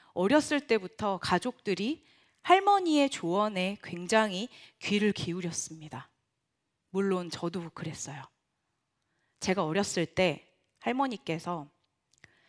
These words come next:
"정원이는 의사나 목사 중에 하나를 해라" 라고 말씀하셨습니다. 혹시 모르는 분이 계실까 봐 그 정원이가 접니다. 네.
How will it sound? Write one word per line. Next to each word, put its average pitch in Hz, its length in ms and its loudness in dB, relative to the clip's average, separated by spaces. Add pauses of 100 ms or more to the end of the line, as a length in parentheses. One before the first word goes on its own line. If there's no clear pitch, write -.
(180)
"정원이는 208 880 2 (1800)
의사나 202 880 2 (360)
목사 208 360 0
중에 185 180 -8
하나를 196 400 -4
해라" 196 440 -6 (1040)
라고 175 320 -2
말씀하셨습니다. 175 1120 -6 (1500)
혹시 233 220 -4
모르는 233 400 -4
분이 202 220 -6
계실까 180 480 -2
봐 208 400 0
그 202 160 -4
정원이가 165 500 -6
접니다. 151 640 -8 (640)
네. 151 320 -10